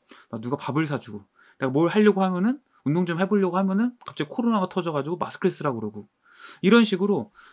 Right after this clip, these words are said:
내가 어떤 목표를 이루거나 꿈을 쫓을 때 세상의 주변 상황, 사람들이 혹은 상황들이 내 꿈을 이루는데 도움을 주는 것이 아니라 대부분은 내 뜻대로 되지 않는 경우가 많습니다.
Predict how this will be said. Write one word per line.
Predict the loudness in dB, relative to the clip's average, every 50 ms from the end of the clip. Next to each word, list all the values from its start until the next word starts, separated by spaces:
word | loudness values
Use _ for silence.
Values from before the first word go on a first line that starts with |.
| _ _
내가 | 0 4 6 4
어떤 | 4 4 2 2 2
목표를 | 0 0 2 0 2 2 2
이루거나 | 0 -2 -2 -2 -2 -2 -2 -4 -4 -6 -2
꿈을 | 2 2 2 2
쫓을 | 2 -4 -8 -8 -8 -6
때 | -2 -2 -2 -2 -4 -6 -10 _ _ _ _ -20 _ _
세상의 | 0 0 2 4 4 4 4 2 0 -2
주변 | -2 -2 -2 -2 -2
상황, | -2 -4 -2 -2 -2 -4 -6
사람들이 | -6 -4 -4 -4 -4 -4 -4 -6 -6 -4 -6 -6 -8 -10 _ _ _ _
혹은 | -6 -6 -6
상황들이 | -4 0 0 0 0 0 -2 -2 -2 -4 -4 -6 _ _ _ _ _ _ _
내 | _ 0 2
꿈을 | 4 4 4 4
이루는데 | 4 2 0 -2 -4
도움을 | -2 2 4 6 6 6
주는 | 6 4 -4 -4
것이 | -4 -6 -6 -4
아니라 | -4 -4 -4 -4 -6 -8 -10 _ _ _ _ _ _
대부분은 | 2 2 4 4 4 2 4 2 2 2 2 -2 -4 -8
내 | _ 0 0 0 2
뜻대로 | -4 -8 -2 -2 -2 -2 -2
되지 | -4 -4 -4 -2
않는 | -2 -2 -2
경우가 | -4 -4 -6 -6 -4 -4 -4 -4 -8 _ _ _
많습니다. | -2 -2 -2 0 0 -4 -4 -4 -6 -10 -18 -20